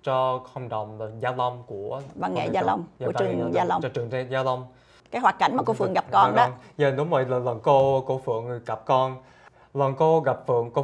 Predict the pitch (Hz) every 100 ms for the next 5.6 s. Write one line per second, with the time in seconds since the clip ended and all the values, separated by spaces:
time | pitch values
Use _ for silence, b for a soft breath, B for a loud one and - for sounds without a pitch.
0 | 135 117 120 117 - 117 117 - 135 131
1 | 135 139 135 127 117 117 117 117 - 117
2 | 110 117 110 139 135 147 139 135 135 -
3 | 131 117 110 - 143 135 131 - _ -
4 | 127 127 127 110 120 110 113 110 _ -
5 | 120 151 143 156 143 135